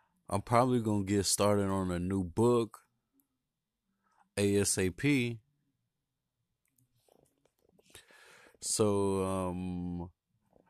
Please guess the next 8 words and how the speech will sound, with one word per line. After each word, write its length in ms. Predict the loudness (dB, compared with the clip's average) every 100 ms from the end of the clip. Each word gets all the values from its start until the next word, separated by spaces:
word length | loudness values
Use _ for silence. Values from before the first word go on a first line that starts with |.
| _ -8
my 140 | -4
favorite 480 | -4 0 0 0 -4
food 720 | -4 0 2 2 0 -2 -4 -10 _ _ _ _ _ _ _ -6
is 520 | -4 -2 -2 -4 -8 _ _ _ _ _ _ _ _ _ _ _ _ 0
pizza 840 | 2 2 2 0 0 -2 -8 -12 -8
and 420 | -6 -6 -8 -8
Chinese 520 | -4 -2 -2 -2 -4
food. 560 | -2 0 0 -4 -8